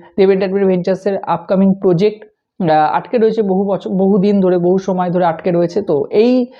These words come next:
সিনেমাটা কিন্তু একটা স্পেশাল কাজ হতে চলেছে এবং, আহ, বড় পরিসরে সিনেমাটার মধ্যে কিভাবে পরিচালক ধরেন গোটা বিষয়টাকে এবং, আহ, রূপার ক্যা-, রূপা, রূপা ম্যাডামের ক্যারেক্টারটা কুন্তির চরিত্রে আমি দেখা, দেখার জন্য কিন্তু এক্সাইটেড হয়ে রয়েছি। যাই হোক না কেন,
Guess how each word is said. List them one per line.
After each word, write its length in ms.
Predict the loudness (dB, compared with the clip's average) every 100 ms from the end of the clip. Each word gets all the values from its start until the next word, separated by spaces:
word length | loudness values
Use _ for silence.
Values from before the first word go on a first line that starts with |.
| -18
সিনেমাটা 380 | -2 0 0 0
কিন্তু 160 | 0
একটা 120 | 0 -2
স্পেশাল 520 | -2 -2 0 -2 -2
কাজ 260 | 0 0
হতে 100 | 0
চলেছে 240 | 0 0 0
এবং, 220 | 0 -2 -8 -20 -6 0
আহ, 340 | 2 2 2
বড় 320 | 2 4 2 2
পরিসরে 500 | 0 0 -2 -6 -6
সিনেমাটার 500 | -6 -4 -4 -2 -2
মধ্যে 260 | -2 -4 -4
কিভাবে 360 | -2 0 0
পরিচালক 460 | 0 -2 0 0 0
ধরেন 360 | 0 0 2 0
গোটা 220 | -2 -2
বিষয়টাকে 640 | -2 -2 -2 -2 -6 -10 -12 -20 -20 -8
এবং, 500 | -2 0 0 0 0
আহ, 280 | -2 -2 -6 -8 -6 0
রূপার 360 | 0 2 0 0
ক্যা-, 160 | 0
রূপা, 340 | 0 0 0 0
রূপা 220 | -2 -2
ম্যাডামের 340 | -2 0 -2
ক্যারেক্টারটা 580 | 0 -2 -2 -4 -4 -6
কুন্তির 340 | -2 -2 -2 -2
চরিত্রে 280 | -2 -2
আমি 80 | -2
দেখা, 220 | -2 -2
দেখার 420 | -4 0 0 0 0
জন্য 180 | 0
কিন্তু 220 | 0 0 -2
এক্সাইটেড 440 | -2 -6 -4 -4
হয়ে 160 | -4 -2
রয়েছি। 280 | -4 0
যাই 160 | 2 2
হোক 100 | 2
না 100 | 0
কেন, 140 | 0